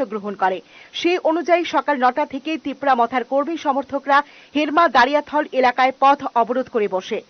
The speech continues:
অবরোধের খবর পেয়ে তড়িঘড়ি ঘটনাস্থলে পৌঁছায় জেলার অতিরিক্ত পুলিশ সুপার, মহকুমা পুলিশ আধিকারিক সহ জেলার অন্যান্য উচ্চপদস্থ আধিকারিকরা। মোতায়েন করা হয় বিশাল সংখ্যক টিএসআর এবং কেন্দ্রীয়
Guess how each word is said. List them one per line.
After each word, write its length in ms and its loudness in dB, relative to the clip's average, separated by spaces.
অবরোধের 520 4
খবর 240 2
পেয়ে 220 -6
তড়িঘড়ি 360 -8
ঘটনাস্থলে 600 -2
পৌঁছায় 400 -2
জেলার 240 4
অতিরিক্ত 320 -6
পুলিশ 280 -4
সুপার, 260 2
মহকুমা 480 2
পুলিশ 220 -4
আধিকারিক 480 -2
সহ 120 -6
জেলার 260 2
অন্যান্য 320 4
উচ্চপদস্থ 580 -2
আধিকারিকরা। 560 0
মোতায়েন 360 4
করা 260 4
হয় 200 2
বিশাল 340 0
সংখ্যক 360 0
টিএসআর 400 0
এবং 180 2
কেন্দ্রীয় 400 0